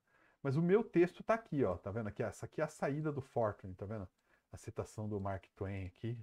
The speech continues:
tá? Então, ele realmente gravou tudo que eu digitei e qual foi a saída de cada comando. Então, quando eu executar, digamos que eu executei um comando que é destrutivo, né? Apaguei diretórios e tal.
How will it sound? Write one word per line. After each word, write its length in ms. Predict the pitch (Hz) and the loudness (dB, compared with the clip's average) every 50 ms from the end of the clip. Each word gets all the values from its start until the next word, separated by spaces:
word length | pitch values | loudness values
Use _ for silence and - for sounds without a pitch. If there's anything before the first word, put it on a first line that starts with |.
| - | -12
tá? 140 | - 95 95 | -14 -14 -12
Então, 320 | 98 - - 120 120 123 - _ - - - - - _ - | -12 -8 -6 -6 -6 -6 -8 _ -20 -20 -20 -20 -14 _ -2
ele 160 | 131 131 139 | 0 2 4
realmente 480 | 113 123 170 180 165 180 180 - - | 4 6 6 6 6 4 2 2 0
gravou 480 | 175 151 160 165 165 170 139 131 135 135 | 0 2 2 4 4 4 4 6 4 4
tudo 240 | 135 135 226 226 - | 4 4 2 0 4
que 80 | - | 6
eu 80 | 208 190 | 6 6
digitei 520 | 151 139 - 180 - - 202 202 226 247 | 6 4 -2 -4 2 4 6 6 6 4
e 120 | 240 208 196 | 2 0 4
qual 160 | - 220 202 | 8 8 8
foi 180 | 196 - 202 190 | 8 8 6 6
a 40 | |
saída 400 | 180 - - 190 156 160 160 165 | 6 4 2 2 2 2 2 2
de 100 | 156 - | 0 0
cada 220 | - - 156 147 151 | 2 2 2 2 2
comando. 420 | - 180 160 123 120 123 120 107 | 4 4 4 4 4 4 2 2
Então, 160 | 104 104 131 127 | -2 -2 -4 -6
quando 200 | - 139 143 143 | -4 -4 -2 0
eu 60 | 135 | 0
executar, 600 | 117 104 123 - - - - - 123 147 - - - - - - - - _ - | 0 0 -2 -4 -6 -6 -2 -2 -2 -2 -4 -8 -20 -20 -20 -20 -20 -20 _ -8
digamos 320 | 120 117 127 151 151 135 | -2 2 4 4 4 4
que 80 | - - | 2 4
eu 80 | 147 139 | 4 6
executei 480 | 123 127 127 131 131 - - - 131 | 6 6 6 4 2 0 0 2 2
um 80 | 135 135 | 2 2
comando 400 | - - 120 113 117 123 131 127 | 2 2 2 4 2 2 0 0
que 140 | - - 147 | 2 4 4
é 60 | 131 | 4
destrutivo, 760 | 120 131 127 131 - 147 139 139 - - 117 120 113 92 92 | 4 4 0 0 0 -2 -2 -2 -2 0 2 2 2 2 2
né? 80 | 98 | 0
Apaguei 500 | 104 113 - - 123 104 98 104 113 117 | -2 2 4 4 4 4 2 2 2 2
diretórios 760 | 113 104 110 101 107 104 - - 95 95 110 113 107 101 90 | 2 2 2 2 2 2 0 -2 0 2 4 4 2 2 0
e 60 | 95 95 | -4 -6
tal. 200 | - 107 110 | -8 -10 -10